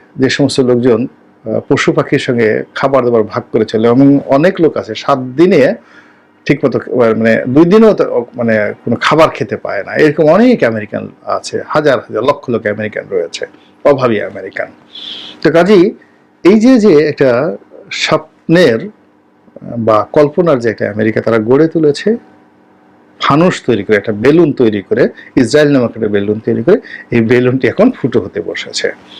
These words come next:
এই ফুটো বেলুনকে বাঁচানোর জন্য তারা এখন দাঁড়ে দাঁড়ে ঘুরছে, কান্নাকাটি করছে,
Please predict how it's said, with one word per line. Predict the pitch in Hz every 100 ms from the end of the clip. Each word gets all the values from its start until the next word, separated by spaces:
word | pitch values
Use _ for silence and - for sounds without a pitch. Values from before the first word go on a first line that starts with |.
| - - - - - -
এই | 156 233 220 -
ফুটো | - 170 247
বেলুনকে | 170 143 135 127 127
বাঁচানোর | 117 - 123 120 104
জন্য | 104 95 165 277 _ _ _ _ _ _ -
তারা | 127 117
এখন | 104 - 180
দাঁড়ে | 110 110
দাঁড়ে | 110 113 110
ঘুরছে, | 143 - - 185 -
কান্নাকাটি | 110 110 113 131 143
করছে, | 139 147 -